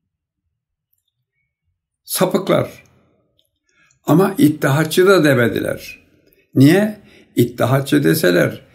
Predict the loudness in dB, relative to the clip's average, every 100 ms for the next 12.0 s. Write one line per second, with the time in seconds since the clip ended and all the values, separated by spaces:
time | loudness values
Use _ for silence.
0 | _ -6 -2 0 0 0 0 0 2 2
1 | 2 0 -4 -14 _ -20 -20 _ _ _
2 | _ _ _ _ 0 4 4 2 0 -2
3 | -4 -4 -6 -8 -4 0 2 2 2 -2
4 | -8 _ _ _ -2 -2 0 0 0 -2
5 | -6 -2 0 4 4 4 4 0 -4 -4
6 | -4 -8 -14 -20 -20 _ _ _ _ _
7 | 0 2 0 -6 -6 -6 -2 0 -2 -6
8 | -8 -8 -4 -2 -2 -6 -8 0 2 4
9 | 2 2 0 0 0 -2 -12 _ _ _
10 | _ _ -4 0 0 2 2 2 2 0
11 | -2 -2 -2 -2 -2 2 2 2 0